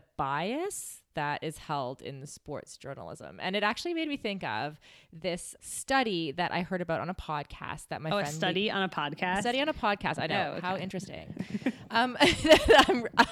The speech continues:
Speaker 1: <laughs> that my friend Lisa Ingerfield did with Mary Jo Kane from, she's the, she's a professor and the director of the Tucker Center, uh, for Girls and Women in Sport.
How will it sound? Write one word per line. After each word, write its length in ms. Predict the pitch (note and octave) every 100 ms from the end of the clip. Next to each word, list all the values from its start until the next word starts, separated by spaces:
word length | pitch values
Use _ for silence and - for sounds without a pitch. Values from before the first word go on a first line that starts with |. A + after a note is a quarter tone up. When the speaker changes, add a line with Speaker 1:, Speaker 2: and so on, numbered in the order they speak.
| D4 C4+ - -
Speaker 1:
<laughs> 200 | - -
that 140 | A3+
my 120 | A#3
friend 260 | - A3 A3+
Lisa 320 | A3+ A#3 A3+
Ingerfield 440 | G#3 G3+ G3 E3+
did 260 | D#3+ C#3+ D#3 -
with 380 | - D4 - F3
Mary 240 | F#3 G3
Jo 180 | G#3+ G3+
Kane 500 | G3 - D#3+ F#3+ C#4
from, 520 | - - F3 D#3 D#3 - -
she's 220 | - G#3
the, 100 | G#3+ -
she's 140 | - G#3
a 60 |
professor 480 | G3+ G3 F#3 - F3+
and 120 | C3+
the 60 | D#3+
director 400 | D#3+ D3 - D3+
of 240 | A#2 C#3
the 80 | C#3
Tucker 300 | - D3+ D3+
Center, 500 | - - - - - _ _ -
uh, 200 | D#3 -
for 180 | -
Girls 320 | D#3+ C#3+ C3 D#3+
and 100 | F3
Women 220 | D3+ D3+
in 80 | A3
Sport. 400 | - D#3+ D#3+